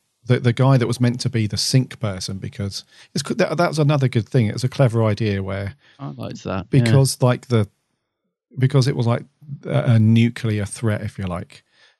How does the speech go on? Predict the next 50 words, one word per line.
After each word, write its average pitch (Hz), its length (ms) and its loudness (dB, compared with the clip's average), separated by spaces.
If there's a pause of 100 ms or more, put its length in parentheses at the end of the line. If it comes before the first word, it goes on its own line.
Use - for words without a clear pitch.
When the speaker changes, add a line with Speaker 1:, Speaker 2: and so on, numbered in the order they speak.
(120)
Speaker 1:
it - 180 -2
couldn't 123 340 0
be 107 260 0
just 104 340 -2
as 104 100 -2
simple 107 340 0
as 101 100 -4
pushing 110 380 -2
a 101 80 -2
button 101 360 -2
and 98 120 -2
all 104 120 -2
the 101 100 -4
missiles 101 480 -4
go. 101 220 -6
So 110 300 0 (380)
they 127 80 4
had 131 100 4
this 127 120 2
clever 139 340 2
idea 120 340 2
where 107 120 -2
you'd 110 220 -2
go 139 160 4
through 135 240 0
all 117 120 2
the 107 160 -2
protocols 104 680 -2
as 101 120 -2
you 107 60 -2
normally 101 280 0
would 104 180 -2
do 104 140 -8
with 98 100 -8
these 95 200 -10
things 90 400 -10 (600)
in 110 120 2
science 110 340 -2
fiction, 127 360 -2
but 127 120 -2
then 120 140 4
there 117 120 4
was 110 200 0
a, 113 260 -2
th-, 127 220 -4
there 120 120 2
had 139 260 0
to 135 120 2
be 113 180 0
a, 110 160 0